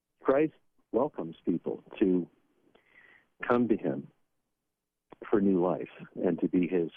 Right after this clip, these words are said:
disciple. And we should do the same thing. And, and we should have some, some difficult conversations about the issues out there, uh, like the issue of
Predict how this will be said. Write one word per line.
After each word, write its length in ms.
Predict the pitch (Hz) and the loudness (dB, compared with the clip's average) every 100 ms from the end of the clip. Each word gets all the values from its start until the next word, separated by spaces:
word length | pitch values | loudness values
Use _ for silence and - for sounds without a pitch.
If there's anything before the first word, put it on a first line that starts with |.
| - | -6
disciple. 520 | - - 80 - - _ _ _ _ _ _ _ _ - | -4 -2 -4 -4 -12 _ _ _ _ _ _ _ _ -4
And 200 | 110 104 | 2 4
we 120 | 104 104 | 4 2
should 160 | 104 | 0
do 120 | 101 | 0
the 100 | 87 - | 0 -2
same 140 | 85 80 | -2 -2
thing. 260 | 90 78 | -2 -2
And, 160 | 87 92 | -2 -2
and 180 | 113 113 | 0 0
we 100 | 123 | 0
should 160 | - 120 | -2 -4
have 200 | 127 123 - | -2 -2 -4
some, 240 | 120 117 - _ _ _ _ - - _ _ - | -6 -8 -16 _ _ _ _ -20 -20 _ _ -2
some 140 | 123 | 0
difficult 440 | 113 113 113 113 110 _ - | 2 0 0 -2 -2 _ -4
conversations 720 | 123 120 117 - 208 208 170 - - _ _ - | -2 -2 -4 -2 -2 -4 -10 -20 -20 _ _ -6
about 440 | 90 95 87 82 - _ _ _ _ _ _ - | -2 2 2 0 -4 _ _ _ _ _ _ 0
the 120 | 117 | 2
issues 300 | 110 - 95 90 | 2 0 -2 0
out 200 | 78 76 | -2 -4
there, 220 | 73 - - _ _ _ _ _ _ _ _ - | -10 -12 -18 _ _ _ _ _ _ _ _ -16
uh, 200 | - 101 | -10 -4
like 320 | 95 87 82 - - | 0 0 -4 -10 -4
the 140 | 101 95 | 2 2
issue 300 | - 101 87 | 2 2 2
of 160 | 82 | 2